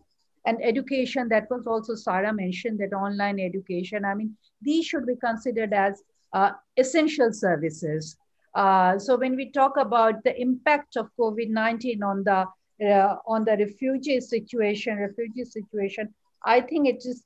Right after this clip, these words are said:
through a rights framework that one needs to look into it. But now we'll, uh, open up, uh, uh,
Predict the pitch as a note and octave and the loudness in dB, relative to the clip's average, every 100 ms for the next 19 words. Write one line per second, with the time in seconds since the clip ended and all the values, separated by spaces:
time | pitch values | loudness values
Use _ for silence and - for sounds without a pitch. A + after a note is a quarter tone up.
0 | - B3 A3 F#3+ G3 A3+ - - A3+ A3 | -8 0 2 4 2 0 -8 -2 -2 -2
1 | G#3+ G3+ G3+ G3 G3 G3 G3 G#3+ - G3+ | -4 -4 -6 -4 -6 -4 -6 -8 -8 -6
2 | F3+ F#3 G#3 G3 B3+ E4+ G4 _ _ _ | -6 -6 -8 -6 -4 -4 -4 _ _ _
3 | - A3 A3+ A#3 A#3 C4 B3+ B3+ B3 B3 | -6 -6 -4 -2 0 0 0 0 0 2
4 | A#3 A#3 - A#3 A#3+ A#3+ - C4 B3 B3 | 4 4 2 -2 -4 -6 -4 -2 0 0
5 | B3 A3+ - B3 A3+ A3+ A3+ A3+ _ _ | 0 -2 0 4 6 4 0 -6 _ _
6 | _ _ G3+ G#3 G3+ G3 | _ _ -2 2 4 4